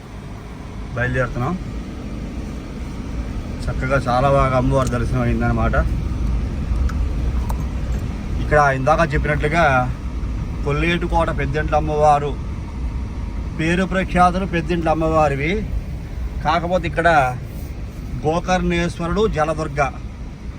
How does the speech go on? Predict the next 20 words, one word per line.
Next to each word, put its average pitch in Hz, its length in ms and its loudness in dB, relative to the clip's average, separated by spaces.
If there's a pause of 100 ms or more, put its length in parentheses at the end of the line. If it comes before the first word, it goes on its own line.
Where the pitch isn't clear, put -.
(480)
వీళ్ళు 170 340 2
అంటే 156 220 0 (120)
సాక్షాత్తు 170 560 0
పరమేశ్వరుడే, 175 640 0 (220)
శివుడే 170 320 -2 (880)
గోకర్ణేశ్వరుడిగా 165 760 0
వెలిసేట. 151 440 -2
ఇప్పుడు 151 160 -2
ఆ 143 220 2
దేవాలయానికి 139 460 0
వెళదాం. 131 280 -2 (800)
ఇక్కడ 170 140 -4 (100)
ఈ 165 40 0 (100)
కొల్లేటుకోటలో 175 720 2 (180)
అమ్మవారు, 160 360 0 (120)
జలదుర్గ 160 360 0 (100)
అమ్మవారు 156 340 -2
వెలిసిందనమాట. 131 600 -4 (1300)
కొల్లేటి 175 560 0 (120)
కోటకి 160 440 -2